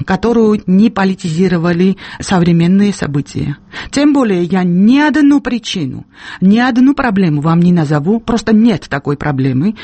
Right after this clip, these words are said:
которая была бы женская и которая не была бы политизирована. Все женские вопросы давно политизированы. Иначе у меня нет ответа вам сказать, почему они из года в год не решаются.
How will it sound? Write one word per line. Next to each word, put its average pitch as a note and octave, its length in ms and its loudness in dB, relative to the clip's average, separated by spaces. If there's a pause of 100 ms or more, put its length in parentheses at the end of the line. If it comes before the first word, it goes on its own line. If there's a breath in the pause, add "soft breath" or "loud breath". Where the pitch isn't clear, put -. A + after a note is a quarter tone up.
(140 loud breath)
которая D#3 400 0
была D3+ 240 0
бы C3+ 140 0
женская F3 420 -2
и G#3 120 0
которая E3 440 -2
не G3 280 4
была G#3+ 280 0
бы E3+ 100 -6
политизирована. C#3 880 -4 (260 loud breath)
Все C4 320 -2
женские A#3 440 -2
вопросы F#3 540 -2
давно G3+ 420 2
политизированы. C3+ 840 -6 (280 loud breath)
Иначе B3+ 560 0 (160 loud breath)
у F3+ 80 0
меня F#3+ 200 2
нет G3+ 320 2
ответа F3+ 520 -2 (140 loud breath)
вам F#3+ 160 2
сказать, F#3+ 380 -4
почему G#3 560 0
они F3 200 0
из F3+ 300 -2
года A#3+ 320 0
в G#3 80 -4
год F#3 240 -2
не E3 340 0
решаются. D3 720 -4